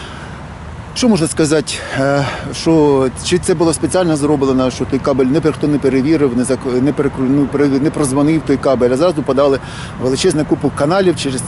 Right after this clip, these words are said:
цей єдиний тоненький кабельок, який залишився на цю, е, телевежу, цифрового телебачення.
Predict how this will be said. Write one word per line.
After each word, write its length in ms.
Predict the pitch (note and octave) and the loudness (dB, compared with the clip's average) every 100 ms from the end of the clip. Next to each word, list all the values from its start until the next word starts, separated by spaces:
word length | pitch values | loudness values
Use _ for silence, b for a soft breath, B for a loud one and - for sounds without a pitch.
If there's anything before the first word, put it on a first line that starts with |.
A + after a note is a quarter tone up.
| - | 0
цей 160 | D3+ | 2
єдиний 320 | C#3 B2+ F#3 D3 | 2 2 0 2
тоненький 380 | D3 C#3+ B2+ | 2 2 0
кабельок, 420 | C3 C#3 C#3 C#3+ C#3+ - - | -2 0 2 2 0 -6 -6
який 220 | A#2+ C#3+ | -4 -2
залишився 460 | B2+ C3 C#3 B2 A2+ | 0 0 -2 -4 -2
на 120 | A#2 - | -2 -2
цю, 120 | C3+ B B B B | -4 B B B B
е, 160 | B2 B2+ | 0 0
телевежу, 600 | - D#3 D#3+ C#3+ A#2+ G#2 F#2+ - - - - | 2 2 4 2 0 -2 -8 -10 -12 -12 -8
цифрового 340 | - - D3 D#3 | -6 -2 0 0
телебачення. 720 | D3 C#3 B2 G#2 - G#2 | 0 0 0 -2 -4 -6